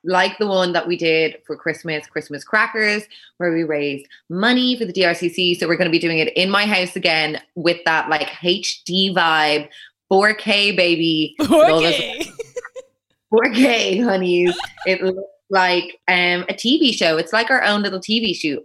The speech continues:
Speaker 1: show. So we're gonna be doing it, obviously, last year, which is mad to think. We were on the stage.
Speaker 2: Oh.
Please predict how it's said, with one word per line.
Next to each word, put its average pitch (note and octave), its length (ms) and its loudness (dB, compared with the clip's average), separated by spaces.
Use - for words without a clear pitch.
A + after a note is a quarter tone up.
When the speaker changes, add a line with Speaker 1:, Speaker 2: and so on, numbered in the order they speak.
Speaker 1:
show. D#3 220 2
So E3+ 140 -4
we're F3 80 0
gonna G#3+ 180 0
be B3+ 80 2
doing G3 200 0
it, E3+ 120 0
obviously, G3 460 -2
last F3+ 420 0
year, E3 440 0
which E3+ 140 -4
is E3 120 -8
mad D#3+ 340 0
to E3+ 60 -12
think. D3+ 420 -6
We F3 100 4
were F3 160 2
on F3+ 280 0
the F#3 80 -2
stage. E3 800 -4
Speaker 2:
Oh. D#4 380 -4